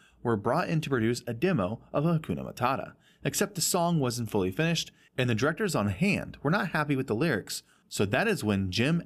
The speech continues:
ad-libbed the now famous lines about Pumbaa not having friends due to being gassy. Jim not only helped to finish one iconic song, but he also helped finish the track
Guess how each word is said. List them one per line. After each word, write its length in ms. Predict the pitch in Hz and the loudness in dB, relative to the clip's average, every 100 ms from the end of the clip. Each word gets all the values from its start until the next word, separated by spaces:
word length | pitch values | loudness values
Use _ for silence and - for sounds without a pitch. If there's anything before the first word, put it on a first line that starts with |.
| - | 0
ad-libbed 440 | 151 180 101 80 104 | 0 0 -2 -4 -4
the 60 | |
now 220 | 98 143 | 0 0
famous 340 | 202 175 170 - | 0 2 0 0
lines 380 | 104 95 101 - | -2 -2 -2 -4
about 280 | 113 104 - | -4 -4 0
Pumbaa 380 | - 175 170 - _ - | 0 2 0 -4 _ -4
not 240 | 110 120 | 0 2
having 240 | 131 156 151 | 2 0 0
friends 440 | - 117 113 107 _ _ - | 0 0 0 -4 _ _ -2
due 120 | 101 | 0
to 60 | |
being 220 | 95 101 101 | 2 2 2
gassy. 480 | 92 - - - _ _ _ _ - | 0 -4 -10 -14 _ _ _ _ -2
Jim 160 | - 117 | 0 2
not 160 | 120 | 2
only 220 | 131 139 | 0 0
helped 260 | 117 147 - | 0 -2 -4
to 60 | 127 | -4
finish 320 | 156 147 - | -2 -2 -2
one 200 | 104 135 | -2 0
iconic 420 | 147 147 147 143 | -2 -2 -2 -4
song, 420 | - 151 131 107 - _ - | -2 -2 0 -2 -8 _ -2
but 100 | 131 | 0
he 60 | |
also 260 | 135 165 202 | 2 0 2
helped 220 | 175 160 | 0 0
finish 260 | 143 147 - | -2 0 -2
the 200 | 120 147 | -4 -4
track 380 | - 110 110 | 0 0 -2